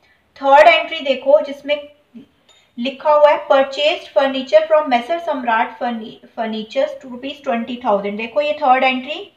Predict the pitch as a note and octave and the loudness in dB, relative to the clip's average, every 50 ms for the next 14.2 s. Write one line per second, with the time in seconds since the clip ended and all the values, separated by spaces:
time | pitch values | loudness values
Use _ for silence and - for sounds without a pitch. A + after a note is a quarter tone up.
0 | _ _ _ _ _ _ _ _ - C#4+ C#4 C#4 D4+ D#4+ D#4+ D#4 D4 - D#4 D4+ | _ _ _ _ _ _ _ _ 0 4 6 8 8 8 8 6 4 0 -4 -6
1 | D4 C#4+ D#4+ E4+ - D4+ C#4 C4+ C4 C4+ - E4+ F4+ F4+ E4+ D#4+ C4 B3+ B3 C4+ | -4 -4 -6 -4 -2 0 0 0 0 -2 -6 -8 -8 -2 0 2 2 2 2 -2
2 | C#4+ - - - - _ _ _ _ _ _ _ _ _ _ _ _ _ _ - | -4 -4 -6 -10 -16 _ _ _ _ _ _ _ _ _ _ _ _ _ _ -2
3 | B3+ B3 D4+ D#4 D4 C#4 B3+ B3+ - D4+ D4+ D4+ D4+ C#4 C4 C4 B3+ C4+ B3+ - | 0 0 0 0 0 -2 0 2 4 4 4 4 0 0 2 2 2 2 2 0
4 | C#4 B3+ B3+ B3 - - C4+ C4+ - D4+ D#4+ F#4 G4+ - - - _ _ _ _ | -2 -2 -2 -4 -2 -2 -2 0 2 2 2 2 0 -4 -8 -18 _ _ _ _
5 | C#4+ C4+ C4 C4 C4 A#3+ A3 F#3+ G3 F#3+ F#3+ F#3+ F#3+ F#3 F3+ - _ _ _ _ | -2 0 0 0 0 0 0 0 -2 -6 -8 -10 -10 -12 -14 -18 _ _ _ _
6 | _ _ _ _ _ _ _ _ _ - C#4 C#4+ D4 - D4 - - - D4 D#4+ | _ _ _ _ _ _ _ _ _ -4 -4 -4 -4 -6 -8 -8 -4 -2 0 0
7 | E4 E4+ E4 E4+ E4+ D#4 D#4 D#4+ D#4+ D#4 D#4 D#4 D#4 D#4+ E4 D#4+ D4+ D4 D4+ D#4 | 2 0 -2 -4 -6 -4 -2 2 4 4 4 4 2 0 -2 -4 -6 -2 0 0
8 | D#4 D#4+ D#4 F4+ F4+ F#4+ G4+ G4+ _ _ _ _ _ _ _ _ _ _ _ - | 0 0 -2 -4 -6 -6 -6 -8 _ _ _ _ _ _ _ _ _ _ _ 0
9 | D4 C#4+ C#4+ C#4+ - D#4+ E4+ E4 - - - _ C#4 C4 C4 C4 C4 D#4 D#4+ - | 0 0 2 2 0 0 0 -2 -8 -14 -6 _ 0 0 0 0 -4 -6 -6 0
10 | E4+ D#4+ D4 D4 D#4+ D#4+ D4+ D#4+ - - E4+ F4 - D#4 C4 A#3+ B3 - - C#4 | 4 4 6 6 4 0 -6 -8 -8 -8 -8 -4 0 2 2 2 2 0 -2 -4
11 | D4 D4+ - D4 D4 D4 C#4 C4+ B3 A#3 A3+ G#3 G3+ F#3+ F#3 F3+ - - _ _ | -4 -2 -2 -4 -6 -6 -6 -2 2 2 2 2 2 -2 -4 -8 -10 -14 _ _
12 | - B3 A#3+ B3 A#3 A#3 A#3 A#3+ B3+ D4+ F4+ G4+ - - - _ _ _ _ _ | -14 -10 -6 -4 0 2 2 4 4 2 0 -2 -6 -12 -20 _ _ _ _ _
13 | _ _ _ _ _ - A#3+ A#3 A#3 A#3 - - - - D4 D4 C#4+ D4+ D4 C#4+ | _ _ _ _ _ 2 4 4 4 2 0 -4 -2 0 0 0 0 0 -2 -2
14 | C#4 D#4 D#4+ F4+ | -2 -2 -2 -2